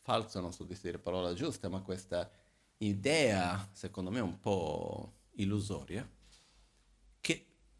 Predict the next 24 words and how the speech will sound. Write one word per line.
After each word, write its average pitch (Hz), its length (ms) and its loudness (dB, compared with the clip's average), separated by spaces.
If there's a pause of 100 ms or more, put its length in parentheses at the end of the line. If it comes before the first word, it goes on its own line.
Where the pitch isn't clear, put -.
più 240 180 2
veloce 147 400 8
si 151 140 0
fa, 151 180 -2
meglio 90 320 0
è. - 100 -8 (3500)
Molto 92 260 -4
spesso - 460 -2
tu 123 100 -4
chiedi 82 320 -4
qualcosa 135 400 0
per 151 300 4
quando. 71 480 -8 (1700)
A - 100 2
me 247 100 8
non 180 160 8
mi 147 80 8
serve 143 440 6
veloce, 98 440 4
ma - 140 0
se - 100 -2
arriva 160 240 2
prima 165 240 2
meglio. 95 340 2